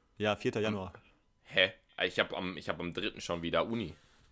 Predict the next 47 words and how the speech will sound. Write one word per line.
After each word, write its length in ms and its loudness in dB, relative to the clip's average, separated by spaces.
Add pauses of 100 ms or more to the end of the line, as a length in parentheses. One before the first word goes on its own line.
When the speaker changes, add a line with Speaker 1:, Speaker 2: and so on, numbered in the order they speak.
Speaker 1:
Ja, 160 8
ich 120 2
auch, 200 6
aber 180 4
ich 80 -6
hab 140 -8
nur 100 -4
Online-Vorlesungen, 560 -4
das 80 -18
kann 80 -8
ich 60 -4
auch 60 -8
von 120 -6
zu, 240 -4
zu 160 -6
Hause 220 0
machen. 260 -8
Speaker 2:
Ah, 600 10
Speaker 1:
Am 60 10
Speaker 2:
okay, 120 -2
Speaker 1:
fünften 380 6
hab 160 8
ich 80 4
Speaker 2:
cool. 80 4
Speaker 1:
Treppen 260 4
dann, 240 0
also 220 -2
Präsenz. 360 -4 (1300)
Speaker 2:
Ah, 380 4
okay. 380 -6
Speaker 1:
Naja, 440 10 (240)
apropos, 480 12
ne? 160 8 (760)
Wir 120 -2
Speaker 2:
Mhm. 80 4
Speaker 1:
müssen 120 6
jetzt 100 6
mal 80 8
wieder 120 12
hier 140 10
ein 20 6
bisschen 200 2
in 60 4
den 80 2
Konsens 300 4
kommen. 220 2 (120)
Also, 360 10